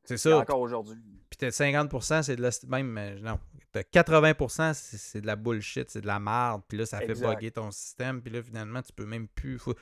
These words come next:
Speaker 1: là, faut tout, tu, tu rebootes tes affaires, faut tout t'effaces, puis tu recommences à, hey, comment de fois j'ai réinstallé ces maudits simulateurs-là ? Tu peux pas savoir.
Speaker 2: Ouais, c'est ça. J'ai, j'ai passé par là aussi.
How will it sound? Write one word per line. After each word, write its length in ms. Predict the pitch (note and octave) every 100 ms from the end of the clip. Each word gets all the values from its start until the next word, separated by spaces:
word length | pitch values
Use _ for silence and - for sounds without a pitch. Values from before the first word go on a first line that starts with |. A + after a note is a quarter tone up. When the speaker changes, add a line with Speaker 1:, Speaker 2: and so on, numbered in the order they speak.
| - _
Speaker 1:
là, 80 | D3
faut 140 | -
tout, 180 | B2 D#3 -
tu, 280 | - A#2+ A2 - _ _ -
tu 160 | C#3
rebootes 460 | C3 C#3 C3+ D3+ -
tes 180 | C3+ B2
affaires, 420 | A#2+ - C#3+ D3
faut 120 | B2
tout 140 | D3
t'effaces, 520 | C#3+ - A#2 - D3 C#3
puis 100 | -
tu 60 |
recommences 460 | A#2+ - A#2+ C3 B2
à, 160 | A#2
hey, 40 | C3
comment 280 | C3+ C#3 C#3
de 40 |
fois 160 | - F#3+
j'ai 200 | B2+ A2+
réinstallé 1040 | - C#3+ D#3 D3+ D3+ - - B2+ B2+ C#3
ces 240 | D#3+ C3 A2+
maudits 400 | B2 B2+ A#2+ D3
simulateurs-là ? 800 | - A#2+ A#2+ A#2 A#2+ A2+ A#2+ C#3
Tu 120 | -
peux 120 | B2+
pas 120 | C#3+
savoir. 340 | C3 A#2+ C3 B2 - - - - _ _ _
Speaker 2:
Ouais, 340 | C#3 D3+ D3+
c'est 120 | C#3+ C#3
ça. 160 | D3+
J'ai, 200 | D3+ D#3+
j'ai 140 | C#3+ C#3+
passé 340 | D#3 D#3 A#3+
par 180 | - D3
là 100 | D3+
aussi. 340 | D3+ - E3+